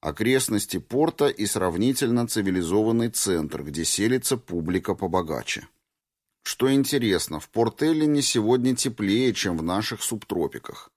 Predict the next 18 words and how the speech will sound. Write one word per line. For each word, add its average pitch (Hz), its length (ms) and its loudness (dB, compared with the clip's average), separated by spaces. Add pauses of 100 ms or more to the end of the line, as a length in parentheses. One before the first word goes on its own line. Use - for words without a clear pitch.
(160)
Температура 120 840 2
здесь 117 460 2
и 120 120 -2
так 143 340 2
редко 110 460 2
опускается 95 760 0
ниже 90 340 0
ноля, 98 420 0 (380)
а 76 100 -4
если 90 340 0
задует 85 600 0
теплый 76 420 -2
фен, 123 560 2
можно 107 540 2
ощутить 95 640 -4
и 85 80 -4
все 73 240 -4
пятнадцать, - 760 -8